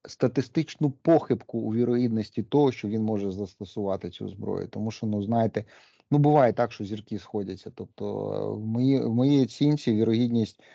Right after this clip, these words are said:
е, незастосування зброї складає дев'яносто дев'ять і вісім десятих відсотка.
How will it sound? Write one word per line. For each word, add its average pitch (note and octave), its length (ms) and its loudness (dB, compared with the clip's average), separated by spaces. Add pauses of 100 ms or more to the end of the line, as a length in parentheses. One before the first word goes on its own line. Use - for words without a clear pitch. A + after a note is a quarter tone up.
(360)
е, G#2+ 540 4
незастосування A2+ 1040 2
зброї A#2 320 2
складає G#2+ 440 -2
дев'яносто G#2+ 480 -2
дев'ять A2 440 0
і F#2+ 340 -4
вісім G#2 320 0
десятих F#2+ 440 -4
відсотка. - 460 -10